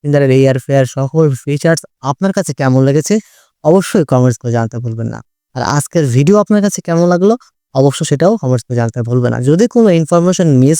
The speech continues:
হয়ে যায় কিংবা আপনি আরও জানতে চান, তাহলে আমাদেরকে কমেন্টস করতে পারেন, অথবা আমাদেরকে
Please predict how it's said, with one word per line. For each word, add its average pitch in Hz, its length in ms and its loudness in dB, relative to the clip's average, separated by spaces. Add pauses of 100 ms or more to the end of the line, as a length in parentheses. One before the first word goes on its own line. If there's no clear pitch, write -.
হয়ে 190 160 2
যায় 190 160 2
কিংবা - 460 -6
আপনি 160 420 -4
আরও 151 240 0
জানতে 170 260 0
চান, 208 200 -2
তাহলে 151 260 0
আমাদেরকে 135 260 0
কমেন্টস 143 340 -2
করতে 180 220 -6
পারেন, 208 160 0
অথবা 156 260 -2
আমাদেরকে 139 360 0